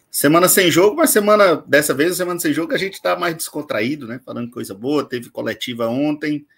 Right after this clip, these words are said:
participação do B P R. Quem não assistiu o vídeo, ficou muito legal lá. Douglas postou hoje à tarde e foi muito bacana. A gente vai ter muito assunto pra falar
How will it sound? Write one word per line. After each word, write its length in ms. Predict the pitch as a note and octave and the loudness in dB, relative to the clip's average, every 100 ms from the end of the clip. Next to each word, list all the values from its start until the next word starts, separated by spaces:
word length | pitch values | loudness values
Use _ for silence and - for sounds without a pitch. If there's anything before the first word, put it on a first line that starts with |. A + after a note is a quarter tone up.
| _ _ _ _ - | _ _ _ _ -16
participação 480 | A2 - G#2+ B2+ | -14 -10 -10 -8
do 20 | A#2 | -10
B 80 | |
P 140 | A2+ A#2 | -8 -4
R. 180 | C3+ C#3 | -2 -2
Quem 160 | C3 | -6
não 100 | B2+ | -6
assistiu 280 | B2 - C3 | -6 -8 -10
o 40 | |
vídeo, 460 | A#2 B2+ C3 B2 A#2 | -6 -6 -6 -10 -14
ficou 240 | _ - A#2 | _ -12 -10
muito 220 | D3 C#3+ | -8 -6
legal 380 | A2+ A2 C3 A#2+ | -4 -4 -6 -6
lá. 280 | A#2 C3 - _ _ _ _ _ _ _ | -8 -8 -12 _ _ _ _ _ _ _
Douglas 340 | G#2 G#2+ A2 | -14 -12 -12
postou 320 | - A2+ - A2+ | -14 -16 -12 -10
hoje 100 | G#2 | -8
à 80 | |
tarde 420 | F#2+ A2+ A2+ A2+ A2+ | -8 -6 -8 -8 -14
e 40 | |
foi 480 | - A#2 A2+ G2 - - | -12 -10 -10 -12 -18 -16
muito 220 | A#2 - | -14 -6
bacana. 380 | A#2 - C3 C3+ | -6 -6 -6 -6
A 20 | |
gente 140 | C3+ | -4
vai 100 | C3 | -6
ter 100 | C3 | -6
muito 180 | C3 D#3+ | -8 -8
assunto 280 | D3+ D3+ D3 | -8 -10 -8
pra 100 | C#3+ | -8
falar 460 | C3 A2+ B2 D3 | -6 -4 -4 -4